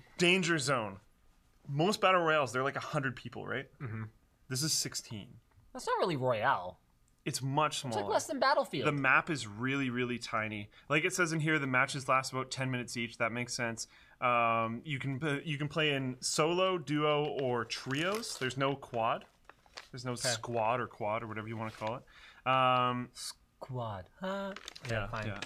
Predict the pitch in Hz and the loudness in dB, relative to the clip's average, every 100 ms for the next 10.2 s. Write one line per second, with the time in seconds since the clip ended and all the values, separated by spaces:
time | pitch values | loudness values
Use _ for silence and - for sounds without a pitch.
0 | 117 104 - - 131 104 101 143 131 127 | -10 -12 -14 -12 -6 -6 0 2 4 4
1 | 123 123 110 131 127 170 135 151 156 151 | 2 0 -8 -16 -12 -8 -4 -4 -4 -4
2 | 151 - 214 226 220 156 156 160 151 147 | -2 -2 2 2 2 2 2 2 -2 -2
3 | 151 135 135 127 120 120 127 123 131 131 | -2 -2 -2 -2 -2 -2 -2 2 4 4
4 | 131 131 123 - 120 120 - 120 117 110 | 4 4 2 0 0 0 -2 -4 -2 -4
5 | 104 113 107 - - - 131 147 143 131 | -6 -6 -8 -10 -14 -4 -2 0 0 0
6 | - - 143 151 - - - - 127 - | -2 -4 -10 -10 -10 -10 -4 2 2 0
7 | 135 117 120 113 113 - 113 - 107 107 | -2 -2 -4 -4 -6 -6 -6 -6 -6 -8
8 | 101 98 98 101 - 101 110 120 135 131 | -8 -8 -8 -8 -8 -8 -2 -2 0 0
9 | 123 113 117 107 113 110 - 104 - - | -2 -2 -4 -4 -6 -6 -8 -10 -8 -8
10 | 98 98 | -8 -10